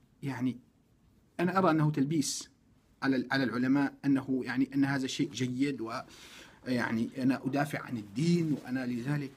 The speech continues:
لا، يعني لا حول ولا قوة إلا بالله.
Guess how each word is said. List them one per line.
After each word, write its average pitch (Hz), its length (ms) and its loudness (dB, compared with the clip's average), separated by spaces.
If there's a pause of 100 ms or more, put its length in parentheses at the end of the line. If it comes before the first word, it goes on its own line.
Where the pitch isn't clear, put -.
(120)
لا، 170 240 -4 (280)
يعني 175 280 -4 (720)
لا - 60 -12
حول 110 300 -10
ولا 113 240 -18
قوة - 360 -20
إلا - 280 -16
بالله. - 340 -16